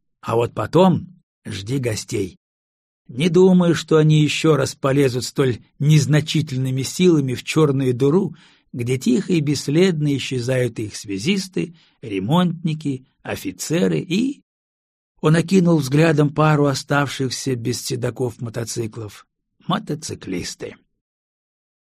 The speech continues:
«Так что мишеней для стрельбы у вас будет предостаточно. Но ты не увлекайся, постреляй и ходу. У нас ещё очень много дел». Он покосился на Гауптмана и закончил.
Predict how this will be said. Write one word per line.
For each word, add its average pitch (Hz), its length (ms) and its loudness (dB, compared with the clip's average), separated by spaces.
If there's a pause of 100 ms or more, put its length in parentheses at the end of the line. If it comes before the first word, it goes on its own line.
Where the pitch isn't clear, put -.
(100)
«Так 170 200 2
что 170 340 4
мишеней 165 680 4
для 143 140 2
стрельбы 139 800 2 (260)
у 117 120 -8
вас 135 260 0
будет 120 380 -6
предостаточно. 110 960 -8 (600)
Но 143 120 -2
ты 185 120 4
не 175 100 4
увлекайся, 165 680 2 (400)
постреляй 190 640 0
и 160 120 -2
ходу. 113 540 -4 (500)
У 127 100 -6
нас 139 200 0
ещё 135 220 -2
очень 156 340 0
много 123 320 -2
дел». 110 360 -6 (300)
Он 117 80 -2
покосился 120 580 -4
на 117 140 -6
Гауптмана 127 600 -2
и 110 120 -10
закончил. 110 640 -10